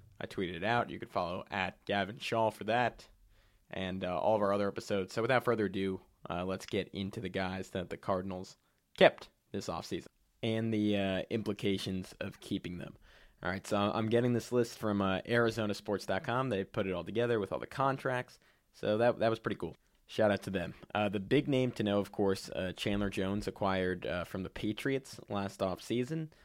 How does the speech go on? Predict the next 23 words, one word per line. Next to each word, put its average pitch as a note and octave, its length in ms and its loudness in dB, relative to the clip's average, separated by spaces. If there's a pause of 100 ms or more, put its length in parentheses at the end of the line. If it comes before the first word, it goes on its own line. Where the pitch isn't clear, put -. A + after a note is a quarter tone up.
(220)
Eleven F2+ 280 -2
sacks A2 360 0
last A2 260 0
year A2 100 4
for - 120 -4
the F#2+ 180 0
Arizona G#2 420 2
Cardinals, G#2+ 580 0
and G2 120 -4
it F#2 180 -6
earned G#2 300 -2
him, G#2+ 380 -2
at F2+ 240 -6
age F#2+ 320 -4
twenty-seven, G#2 720 -2
a G2 140 -2
massive G#2 680 -2
extension. F#2 840 -6
Uh, E2+ 140 -6
the - 120 -8
contract, G#2+ 640 -2 (340)
five C#3+ 320 10
years, C3 380 2